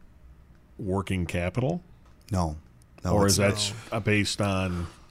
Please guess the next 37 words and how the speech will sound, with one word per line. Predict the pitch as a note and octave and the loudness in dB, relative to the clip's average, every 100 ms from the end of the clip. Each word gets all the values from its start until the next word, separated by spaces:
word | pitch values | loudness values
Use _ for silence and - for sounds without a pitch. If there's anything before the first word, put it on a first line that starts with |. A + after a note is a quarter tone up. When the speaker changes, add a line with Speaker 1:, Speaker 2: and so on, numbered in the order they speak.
| - - | -20 -18
Speaker 3:
It's | - | -6
based | - D#3+ D3+ | 0 2 2
on | C#3+ | 0
finding | - D3 C3+ | 0 0 0
the | B2 | -4
right | A2+ B2 C3 D3 | -2 -2 -2 -2
location | D3+ D3+ D3 B2+ - C#3 A#2+ A#2+ B2+ - - - | -2 -2 -4 -4 -4 -4 -4 -4 -8 -10 -20 -12
and | A#2 A2+ A2 | -8 -8 -8
also | - A#2 - - A2+ G#2+ A2+ - - - - - - - - - | -6 -6 -6 -6 -6 -6 -8 -14 -20 -20 -20 -20 -20 -20 -12 -4
Speaker 2:
getting | E2+ | -2
all | D#2 D2+ | 0 -2
the | |
details | D2+ D#2 - D#2 | -4 -4 -2 -4
together | - D#2+ D2 | -2 -2 0
ahead | C#2+ D2 | 0 0
of | D2 | 0
Speaker 3:
Yeah, | |
Speaker 2:
time. | D#2 C#2+ D2+ - - | -2 -4 -6 -10 -8
Speaker 3:
definitely. | - - - - - - - | -6 -6 -10 -14 -18 -18 -12
We | E3 D#3 D3+ C#3 | -10 -6 -4 2
Speaker 2:
Being, | G3+ A3+ A3 - - - - - - - - - - - | 2 2 -2 -10 -20 -20 -20 -20 -20 -20 -20 -20 -20 -10
being | - F3+ | 2 6
Speaker 3:
theoretically, | F#3+ G3 A2+ A2 | 8 8 8 8
Speaker 2:
ready | G#2+ | 8
to | F#2+ | 6
move | F#2+ B2 | 4 4
Speaker 3:
we | F3+ | 4
Speaker 2:
when | F#3+ F3+ | 6 4
Speaker 3:
could | D#3 | 4
go | E3 D#3+ | 4 4
Speaker 2:
we | D3+ | 2
do | |
Speaker 3:
tomorrow | - D3 C#3 C#3 C3 A2+ A2 | -2 -2 2 4 4 2 -2
Speaker 2:
it. | A#2 | -6
Speaker 3:
and | C3+ | -6
we | C3+ | -4
could, | C3+ | -6